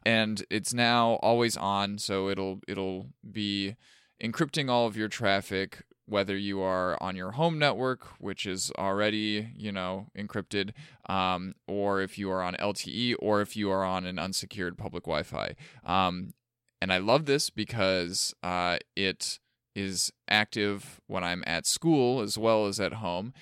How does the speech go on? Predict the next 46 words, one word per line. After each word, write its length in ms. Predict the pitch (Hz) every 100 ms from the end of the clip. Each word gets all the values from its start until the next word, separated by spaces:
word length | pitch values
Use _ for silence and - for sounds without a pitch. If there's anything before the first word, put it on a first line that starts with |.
| - _
and, 400 | 98 92 90 92
uh, 220 | 92 90 -
and 140 | 95
I 140 | 92
can 340 | 92 101 85 82
definitely 380 | 95 92 98 92
report 400 | 92 - 95 95
that 120 | 101
it 120 | 87
successfully 560 | - - 117 - 113 104
gets 200 | 101 110
around 480 | 104 101 98 98 -
the 400 | 95 101 101 101 - -
school's 680 | - - - 143 135 123 120
block 440 | - 113 113 113
list 340 | 98 92 - -
for 420 | - 101 95 87
websites 500 | 95 92 - 92 -
and 80 | 76
apps 380 | 87 95 - -
that 240 | 85 -
they, 320 | 92 87 104 -
uh, 180 | 101 90 - -
don't 260 | 104 69
want 340 | 95 95 101 - - - -
students 400 | - 151 135 -
to 100 | 92
access. 640 | 90 95 - 113 139 - -
I 100 | 135
have 380 | 151 165 160
noticed 460 | 147 131 139 143 -
a 120 | 104
couple 500 | - - 139 139 160
of 120 | 156 -
times, 580 | 156 156 151 151 143
though, 200 | 151 147
while 240 | 143 139 139
using 360 | 135 135 143
this 160 | 139 131
V 180 | 135 131
P 180 | - 131
N, 200 | 127 120
that 120 | 110
it 140 | 101
sometimes 540 | - 113 113 120 110 -
causes 540 | 120 104 101 104